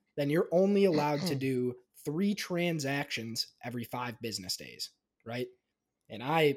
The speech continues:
Speaker 1: very obviously do not have twenty-five thousand dollars in equity that I'm trading. And so what I did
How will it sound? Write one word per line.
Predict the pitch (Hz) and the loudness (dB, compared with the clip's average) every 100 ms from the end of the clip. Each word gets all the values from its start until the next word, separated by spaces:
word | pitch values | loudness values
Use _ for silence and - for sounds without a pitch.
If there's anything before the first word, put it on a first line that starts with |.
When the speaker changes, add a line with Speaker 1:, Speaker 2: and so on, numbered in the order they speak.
| - | -2
Speaker 1:
very | 131 147 175 143 | 0 4 4 4
obviously | 127 127 120 117 120 107 | 2 -2 -2 -4 -4 -6
do | 110 | -6
not | 120 160 | -4 -2
have | 139 107 | -4 -8
twenty-five | - 113 101 107 104 107 | -10 -12 -10 -10 -12 -12
thousand | 107 104 104 | -12 -12 -10
dollars | 104 107 104 101 | -10 -10 -10 -12
in | 98 | -12
equity | 104 - 104 113 | -12 -8 -6 -6
that | 101 | -8
I'm | 98 98 | -12 -12
trading. | - 104 110 143 - - - - _ _ - - - | -12 -12 -10 -10 -12 -20 -20 -20 _ _ -20 -18 -4
And | 151 156 139 135 131 127 117 - _ _ - - - - 196 - | 0 0 0 -2 -4 -4 -6 -12 _ _ -20 -20 -18 -14 -8 -2
so | - 180 160 | 4 8 8
what | 143 160 | 8 6
I | 156 233 | 6 4
did | 151 131 147 180 | 4 2 0 -2